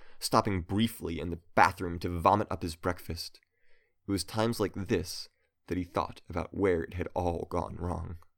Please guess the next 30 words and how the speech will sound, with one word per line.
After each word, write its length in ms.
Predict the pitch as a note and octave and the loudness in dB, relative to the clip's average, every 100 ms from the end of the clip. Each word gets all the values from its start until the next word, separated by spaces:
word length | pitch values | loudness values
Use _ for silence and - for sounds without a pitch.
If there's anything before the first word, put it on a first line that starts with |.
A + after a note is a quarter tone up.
| _ _ _ - - _ _ _ _ _ _ _ | _ _ _ -20 -20 _ _ _ _ _ _ _
He 180 | C3 | 4
inevitably 500 | D3 G3+ D#3+ G2+ F2+ | 4 6 4 2 -2
ended 240 | - F#2+ F2+ | -2 0 -2
up 180 | F2 - | -4 -6
back 440 | G2+ G#2+ G2+ - - | -2 0 0 -2 -8
with 180 | F#2+ F2+ | -8 -8
the 80 | - | -10
draft 520 | - G2 A2+ - F2 | -2 0 0 -4 -2
document 540 | G2+ G#2 E2+ C#2+ - - - - | -2 -2 -8 -10 -14 -18 -20 -4
that 120 | G#2 | 0
had 200 | G2+ F2 | 2 2
brought 300 | G#2 G2 F#2+ - | 2 2 2 -8
the 80 | F#2 | -4
second 380 | - A2+ F2+ - | 0 0 -2 0
Death 180 | G2 - | 0 2
Star 300 | - D#2 E2 | 0 0 0
project 480 | F2+ E2+ E2+ - - | 0 0 0 -6 -4
into 220 | A2 G#2 F2+ | -2 0 0
being 400 | A2 A2 E2+ F2+ | 2 2 0 0
some 200 | G#2+ F#2+ | 0 0
thirteen 600 | - A#2+ - A2+ G2+ G2 | 2 0 0 -4 0 4
days 400 | B2 F#2 E2+ - | 4 4 2 0
after 220 | F#2 - | 0 -2
the 140 | F#2+ G2 | -6 -4
destruction 440 | F#2 A#2+ - A#2 | 0 0 2 2
of 80 | B2 | 2
the 60 | |
first 500 | B2+ - A2+ - - - | 2 2 2 2 -6 -6
Death 200 | - - | -4 -4
Star. 480 | - A#1 G1+ G1+ | -6 -6 -8 -10